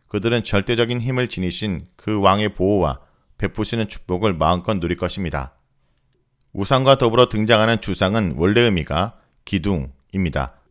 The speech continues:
이것은 가나안 백성들의 우상 숭배를 상징하는 대표적인 기물이었습니다. 우상을 깨뜨리고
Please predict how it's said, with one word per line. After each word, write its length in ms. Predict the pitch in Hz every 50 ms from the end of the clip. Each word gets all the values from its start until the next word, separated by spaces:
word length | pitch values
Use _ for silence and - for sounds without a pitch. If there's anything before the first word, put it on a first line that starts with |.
| _ _ -
이것은 480 | 113 110 127 123 - 139 127 117 98
가나안 460 | - - 101 101 117 123 123 120 -
백성들의 640 | - 107 101 - - 120 123 120 107 110 117 110 -
우상 300 | 95 87 - 123 120 117
숭배를 360 | 113 - 117 113 107 104 107
상징하는 640 | 98 - - 107 101 101 90 92 104 107 95 - -
대표적인 640 | - 85 78 - 117 117 98 104 101 113 113 101 87
기물이었습니다. 880 | - - 92 90 95 92 95 85 80 - 101 98 87 80 73 69 - - _ _ _ _ _ _ _ _ _ _
우상을 380 | - 95 95 131 120 123 123 120 107 -
깨뜨리고 640 | 131 127 - - 113 104 90 - 78 76 69 -